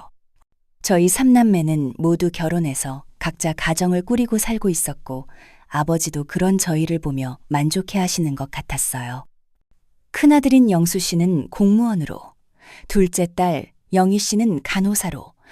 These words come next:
막내 아들 영민 씨는 중소기업에 다니며 각자의 삶을 열심히 살아가고 있었습니다.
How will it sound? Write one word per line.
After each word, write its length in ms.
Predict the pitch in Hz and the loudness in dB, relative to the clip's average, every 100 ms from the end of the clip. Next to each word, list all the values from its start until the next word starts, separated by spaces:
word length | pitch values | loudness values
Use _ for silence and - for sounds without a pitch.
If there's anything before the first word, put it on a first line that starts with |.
| - - | -20 -4
막내 380 | 170 180 202 226 | 0 2 2 2
아들 300 | 220 233 202 | 2 2 2
영민 320 | 156 170 170 | 2 2 0
씨는 480 | 165 165 196 143 - | 0 -2 0 -2 -2
중소기업에 720 | - 202 202 254 233 214 208 | 0 2 2 -2 0 0 0
다니며 560 | 202 160 143 135 135 139 - - - | -2 -4 -4 -6 -6 -10 -16 -20 -10
각자의 540 | - 170 - 220 220 | -6 -6 -2 0 2
삶을 540 | 214 196 165 180 180 127 | 0 -2 -2 -2 -2 -2
열심히 520 | 165 165 165 - 180 | 0 2 2 0 -2
살아가고 500 | 185 - 254 240 214 | -2 -2 -4 -2 -4
있었습니다. 840 | 160 - 156 - 143 123 - - | -4 -4 -4 -4 -6 -10 -12 -14